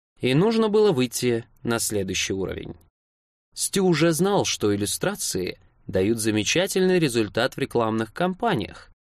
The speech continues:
которые он разработал для Rolling Stones и Bon Appetit.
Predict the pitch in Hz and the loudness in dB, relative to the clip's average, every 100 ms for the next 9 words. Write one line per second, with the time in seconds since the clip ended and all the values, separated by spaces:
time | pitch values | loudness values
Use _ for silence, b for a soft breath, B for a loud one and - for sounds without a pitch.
0 | - 226 240 220 185 147 117 110 107 131 | -10 -2 2 2 2 2 0 0 0 2
1 | 139 120 113 104 101 98 98 - - 196 | 0 2 2 2 2 0 -4 -4 -2 0
2 | 208 190 - - _ _ - 180 175 - | 0 -2 -6 -12 _ _ -2 0 0 -4
3 | 135 170 160 160 160 156 120 101 95 - | 0 2 2 0 -4 -2 -2 -2 -6 -10
4 | - | -16